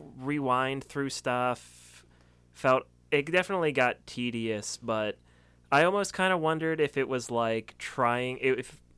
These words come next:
it wanted to be tedious, to, like, kinda emulate this feeling of, like, obsessing over something and, like, poring over tedious, mundane work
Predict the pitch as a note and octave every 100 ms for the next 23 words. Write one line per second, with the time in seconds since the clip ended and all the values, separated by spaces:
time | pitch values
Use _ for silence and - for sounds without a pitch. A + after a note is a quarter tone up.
0 | - C#3 A#2+ A2+ A2 A#2 - D3 C#3+ D#3+
1 | - - - - - - E3 C#3+ D#3+ E3+
2 | F3 - F3+ F#3 F#3 F#3+ F#3+ - D3+ B2+
3 | A#2+ - C3 B2+ A#2 A2+ - _ _ _
4 | _ - B2 B2+ B2+ B2 A#2+ A#2+ - B2
5 | A2 - A#2+ A#2 A2+ A2+ A2 G#2 A2 G#2+
6 | G#2 - _ _ _ _ _ _ - A#2
7 | G#2+ - A2 - B2+ B2+ C3 C3+ C3 C#3
8 | - C#3+ C#3 D#3 D3 C#3+ C#3+ B2 A#2 A2
9 | - A#2 A#2 A#2 A2+ A2+ A2 A#2 A2+ -
10 | A#2 A2+ A2+ A2 - - - A2+ A2+ A2
11 | A2 A2+ G#2 G2+ A2 A2 -